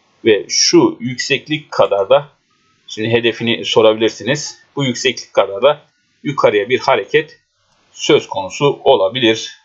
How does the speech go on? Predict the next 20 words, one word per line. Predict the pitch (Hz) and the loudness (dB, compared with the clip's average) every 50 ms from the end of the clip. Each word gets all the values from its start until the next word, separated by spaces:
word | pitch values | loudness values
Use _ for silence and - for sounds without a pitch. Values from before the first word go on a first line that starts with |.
| _ _ _ | _ _ _
Ki | - | -12
bu | - 110 107 | -8 0 2
da, | 107 117 120 - _ _ _ _ _ _ _ _ _ | 2 2 2 0 _ _ _ _ _ _ _ _ _
e, | - 95 92 95 92 95 95 95 | -4 -2 0 0 0 0 -2 -4
güzel | 117 123 117 123 113 104 | -4 -2 0 2 2 0
bir | 110 107 | 0 -2
rakama | 101 98 - - 98 107 120 123 - - - _ - - - | -4 -4 -2 -2 0 0 0 -2 -4 -10 -20 _ -12 -2 0
denk | 117 123 143 - _ _ _ | 0 0 0 -6 _ _ _
geliyor. | - 113 104 101 101 104 117 113 - - _ _ _ - | -2 -2 -2 0 0 0 0 0 -4 -16 _ _ _ -12
Yine | - 98 92 | -8 -4 2
yatırım | 110 113 - - 110 95 90 | 2 2 2 2 -2 -4 -2
tavsiyesi | - 107 95 92 90 - 107 101 - 131 139 135 - - _ _ - | 0 0 0 0 -2 -4 -10 -8 -4 -2 -2 -2 -4 -8 _ _ 0
olmasın | 131 127 113 98 95 95 95 - 107 104 | 2 4 2 2 0 -6 -10 -10 -10 -14
arkadaşlar. | 98 - - - - - - 143 143 - - - - _ - | -14 -10 -8 -8 -6 0 0 0 0 0 -12 -20 -18 _ -2
Tekrar | - 139 139 - 143 135 139 - - _ | -2 -2 2 2 0 0 0 -4 -14 _
yeni | 120 123 131 127 | -6 -4 -4 -4
bir | 131 127 | -4 -6
videoda | 123 120 127 123 120 135 139 | -4 0 0 2 2 2 0
görüşmek | 139 123 120 117 113 - 123 113 110 | 0 -2 -6 -6 -6 -6 -6 -4 -4
üzere. | 98 104 117 135 147 147 | 2 4 4 4 4 2